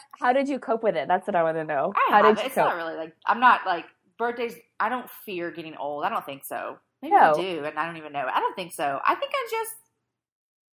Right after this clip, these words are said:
Speaker 2: I don't know. I mean, I love, I actually love the stage of life that I'm in. All my kids are in school, and I get to do a lot more things that I haven't been able to do, but you handle all of those things with babies, so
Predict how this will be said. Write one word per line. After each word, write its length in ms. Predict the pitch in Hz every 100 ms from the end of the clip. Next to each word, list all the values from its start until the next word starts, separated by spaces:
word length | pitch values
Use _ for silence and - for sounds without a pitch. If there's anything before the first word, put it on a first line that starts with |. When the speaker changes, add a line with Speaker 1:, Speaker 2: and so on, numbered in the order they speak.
| _
Speaker 2:
I 40 | 330
don't 200 | 392 427
know. 60 |
I 60 | 214
mean, 180 | 247 269
I 120 | 240 294
love, 200 | 277 269 - -
I 120 | 320
actually 240 | 359 453
love 200 | 330 226
the 80 | 220
stage 280 | 226 190 180
of 80 | 170
life 200 | 156 156
that 80 | 151
I'm 100 | 147
in. 100 | 131
All 100 | 180
my 120 | 233 262
kids 260 | 262 247
are 80 | 226
in 100 | 208
school, 720 | - - 208 202 202 196 185 -
and 360 | 160 151 147 - - -
I 40 | 190
get 160 | 226
to 140 | 214 196
do 180 | 196
a 40 | 185
lot 240 | 165 196
more 140 | 208 208
things 240 | 190 180
that 80 | 175
I 40 |
haven't 180 | 175 180
been 80 | 175
able 140 | 170
to 0 |
do, 200 | 165 156 151
but 180 | 143 - _ _
you 360 | 170 202 294 240
handle 280 | 220 180 170
all 280 | 160 196 208
of 80 |
those 200 | 175 175
things 220 | - 170 170
with 140 | 156
babies, 400 | 156 135 117 -
so 340 | 165 156 139